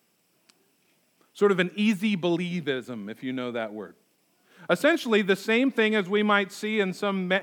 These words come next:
ma-, massive crusade where they just pronounce salvation over everyone who prays or repeat after me prayer, and we go, "I don't think that's how it <laughs> works.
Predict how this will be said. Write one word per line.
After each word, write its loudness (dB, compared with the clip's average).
ma-, -2
massive 2
crusade 0
where 0
they 2
just -2
pronounce 2
salvation 4
over 2
everyone 4
who -2
prays 0
or -2
repeat 0
after 2
me -4
prayer, 2
and -2
we -4
go, -2
"I -10
don't -4
think -4
that's 2
how -2
it -12
<laughs> -10
works. -8